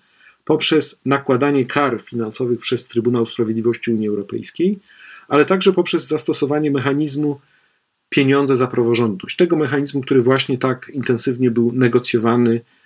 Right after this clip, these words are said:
pod koniec dwa tysiące dwudziestego roku. Słowem, im bardziej polskie władze będą bagatelizowały wyroki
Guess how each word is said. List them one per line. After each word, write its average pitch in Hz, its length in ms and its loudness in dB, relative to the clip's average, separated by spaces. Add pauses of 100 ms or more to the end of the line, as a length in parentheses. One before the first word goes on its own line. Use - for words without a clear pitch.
(260)
pod 131 180 -2
koniec 117 340 2
dwa 110 180 -2
tysiące 110 480 0
dwudziestego 104 800 -4
roku. 110 420 -4 (260)
Słowem, 175 480 4 (640)
im 143 140 0
bardziej 180 380 0
polskie 139 360 -2
władze 143 360 2
będą 127 380 2
bagatelizowały 131 880 0
wyroki 127 580 0